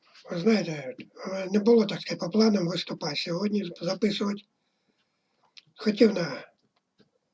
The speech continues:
відкласти на пару днів, на вихідні дні. Але бачите, повний місяць він все, як кажуть, по-своєму зробив.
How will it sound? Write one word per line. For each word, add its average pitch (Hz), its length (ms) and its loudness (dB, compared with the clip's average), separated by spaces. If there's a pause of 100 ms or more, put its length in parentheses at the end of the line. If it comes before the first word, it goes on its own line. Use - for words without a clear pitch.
(540)
відкласти 180 480 4
на 165 100 -4
пару 180 280 -4
днів, 208 260 4 (340)
на 170 100 -2
вихідні 170 440 2
дні. 202 280 0 (1000)
Але 185 180 -4
бачите, 220 360 6
повний 214 360 4
місяць 208 400 2
він 190 200 -4
все, - 260 2
як 190 360 2
кажуть, 208 320 0
по-своєму 185 540 2
зробив. 185 440 -2